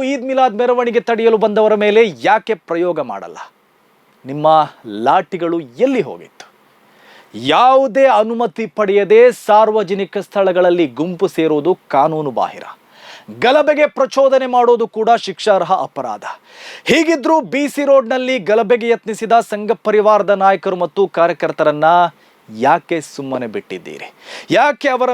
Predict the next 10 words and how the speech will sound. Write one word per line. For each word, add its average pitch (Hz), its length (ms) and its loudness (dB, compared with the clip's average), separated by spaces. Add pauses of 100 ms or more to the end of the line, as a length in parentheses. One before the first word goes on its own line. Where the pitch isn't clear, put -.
ಮೇಲೆ 233 220 0 (300)
ಕೇಸ್ 196 320 0
ದಾಖಲಿಸಿಲ್ಲ? 117 600 -10 (440)
ಯಾಕೆ 254 400 2 (200)
ಶರಣ್ 254 380 -4
ಪಂಪೆಲ್ನನ್ನ 220 580 -2 (180)
ಬಂಧನ 175 360 -10 (140)
ಮಾಡಿಲ್ಲ? 101 280 -12 (800)
ಯಾಕೆ 190 280 -2
ನಿಮ್ಗೆ 101 180 0